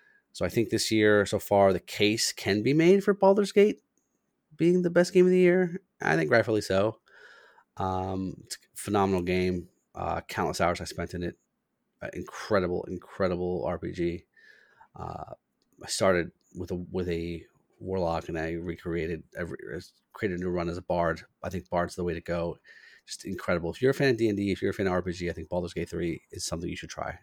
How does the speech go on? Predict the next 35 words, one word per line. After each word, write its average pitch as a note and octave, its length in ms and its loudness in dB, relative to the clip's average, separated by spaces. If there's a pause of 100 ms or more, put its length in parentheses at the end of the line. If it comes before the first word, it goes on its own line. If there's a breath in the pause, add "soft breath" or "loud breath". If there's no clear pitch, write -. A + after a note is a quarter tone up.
(120)
no F#2 160 -8
matter F2 240 -2
the F2 80 -8
cost - 300 -6
of F#2 60 -14
the E2+ 60 -6
game. E2+ 120 -4
It's F2+ 100 -8
worth, F#2+ 400 -4 (420 loud breath)
worth F#2+ 200 -2
it F#2+ 100 2
even F#2 180 0
at E2 120 -4
full - 140 -6
price. - 480 -6 (280)
And, F2 260 0
and G2 140 0
it's F2+ 120 0
very G2 180 6
rare F2 260 6
that E2+ 100 2
I F2 40 2
would E2+ 140 0
say F2+ 100 4
something F2 260 -2
like E2 120 -4
that. - 180 -4 (720 loud breath)
A - 40 -18
big F#2+ 160 0
believer F#2 360 4
in F2 60 4
the, E2+ 220 0
uh, E2 220 -2
dollar F2+ 320 6
per E2 560 2